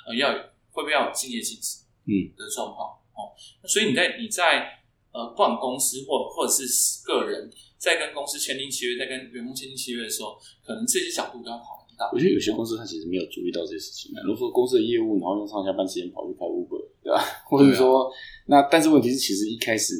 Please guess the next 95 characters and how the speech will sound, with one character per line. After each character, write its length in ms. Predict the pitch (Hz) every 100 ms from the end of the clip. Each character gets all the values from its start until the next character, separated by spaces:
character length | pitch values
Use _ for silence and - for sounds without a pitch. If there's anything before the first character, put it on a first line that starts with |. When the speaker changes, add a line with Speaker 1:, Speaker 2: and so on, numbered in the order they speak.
| 65
Speaker 2:
这 100 | 110
些 100 | 107
产 220 | - 87
业 80 | 95
在 140 | 101 92
还 100 | 87
没 120 | 101
有， 60 | -
还 100 | 92
没 100 | 107
有 60 | 101
发 180 | 92 90
生 180 | 92 90
嘛， 180 | - -
就 80 | 107
是 80 |
说， 120 | 95 110
Speaker 1:
对 40 |
啊。 40 | 95
Speaker 2:
等 80 |
于 40 | 92
说 100 | 101
公 140 | 120
司 60 | 120
在 80 | 101
合 160 | 98
约 80 | 104
里 160 | 95 101
并 140 | 101
没 60 | 98
有 60 |
去 120 | 95 95
update 340 | - 104 95
这 80 | 95
些 100 | 90
东 200 | 90 90
西， 160 | -
Speaker 1:
嗯。 20 | 101
Speaker 2:
说 120 | 98
你 80 | 95
不 120 | 110
能 140 | 98
利 80 | 101
用 100 | 98
你 80 | 92
公 160 | 95
司 80 | 90
的 40 | 92
时 120 | -
间 140 | 92
去 140 | 90 -
做 220 | 95 - -
这 100 | 101
种 160 | 87 -
兼 180 | 95 87
差 80 | 85
的 120 | 87
行 260 | - -
为。 100 | -
Speaker 1:
对。 260 | 101 98 - _ - -
我 80 |
们 80 | 131
刚 100 | 196
刚 80 | 233
讲 120 | 233
到 60 | 113
兼 200 | 123 117
差， 200 | 113 104
还 140 | 170
有 60 | 135
一 40 |
种 80 | 104 -
状 160 | 120
况， 180 | - 113
Speaker 2:
嗯。 40 | -
Speaker 1:
其 160 | -
实 60 | -
现 100 | 143
在 60 | 131
很 100 | - -
特 260 | - 120 -
别 80 | - - _ - 98
的， 100 | -
Speaker 2:
对。 60 |
Speaker 1:
就 60 | 117
是 340 | 127 113 - _ -
大 160 | 135
家 40 | 147
现 200 | - 139
在 80 | 135
很 100 | 127
喜 100 | 101
欢 100 | 110
斜 220 | - -
杠， 140 | 117